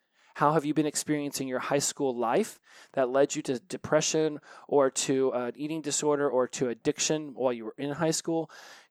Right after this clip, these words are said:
The very first month of the hub discusses how you have created that life for yourself. In month two, this month, we're gonna be discussing the core human needs because these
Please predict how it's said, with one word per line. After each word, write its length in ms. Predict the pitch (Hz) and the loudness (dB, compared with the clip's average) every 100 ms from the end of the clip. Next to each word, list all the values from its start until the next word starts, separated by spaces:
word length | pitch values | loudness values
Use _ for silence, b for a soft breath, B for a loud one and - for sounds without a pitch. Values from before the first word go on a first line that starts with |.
| - | -2
The 100 | 147 | 0
very 280 | 127 156 175 | 4 4 4
first 340 | - 151 - | 4 2 2
month 260 | 135 143 135 | 0 -2 2
of 240 | 135 127 | 0 0
the 120 | 123 | -4
hub 360 | 123 147 135 - | 0 2 2 2
discusses 640 | 131 131 - 139 - 127 | -6 -4 0 0 0 -6
how 280 | 123 135 135 | -6 -2 -2
you 200 | 135 131 | -2 -4
have 140 | 123 - | -4 -6
created 380 | - 131 120 | -6 -6 -4
that 180 | 120 110 | -6 -4
life 240 | 123 120 120 | -4 -4 -6
for 140 | 117 | -12
yourself. 540 | 113 - - 113 - - B B B B | -12 -6 -4 -6 -8 -18 B B B B
In 160 | 143 143 | -2 2
month 260 | 143 135 | 2 0
two, 380 | - 262 254 208 | 2 4 4 4
this 240 | 170 226 | 4 4
month, 260 | 147 139 127 | 2 -2 0
we're 120 | 131 | -4
gonna 160 | 135 139 | -2 -6
be 80 | 175 | -4
discussing 480 | 180 139 127 143 | -2 -2 -2 -4
the 80 | 139 | -6
core 280 | - - 127 | -8 -4 -4
human 380 | 123 131 120 131 | -4 -6 -6 -6
needs 300 | 190 147 98 | -6 -6 -6
because 320 | 135 143 123 | -4 -4 -4
these 340 | 143 214 262 | -6 -4 -4